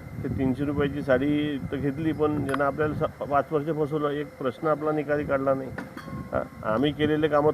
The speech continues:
तो स्व-, मी स्वतः केले म्हणते, आम्ही रस्त्यावर उतरून कामं करून राहिलो. हां, आम्ही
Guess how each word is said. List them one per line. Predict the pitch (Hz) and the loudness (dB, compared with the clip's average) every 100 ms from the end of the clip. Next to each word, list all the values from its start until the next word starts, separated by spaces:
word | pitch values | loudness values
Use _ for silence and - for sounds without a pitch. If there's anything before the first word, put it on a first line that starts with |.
| 165 | 4
तो | |
स्व-, | 160 - - - 151 | 0 -2 -14 -2 0
मी | 151 165 | 2 2
स्वतः | 165 151 | 2 2
केले | 156 151 147 | 2 4 4
म्हणते, | 147 143 | 4 4
आम्ही | 135 147 | 4 4
रस्त्यावर | 143 127 170 160 | 4 4 4 4
उतरून | 156 170 | 2 0
कामं | 165 160 160 | 2 2 2
करून | 165 | 2
राहिलो. | 156 147 - - - - - - - | 0 -2 -6 -14 -18 -16 -14 -12 -4
हां, | - - - | -4 -4 -2
आम्ही | 127 | 0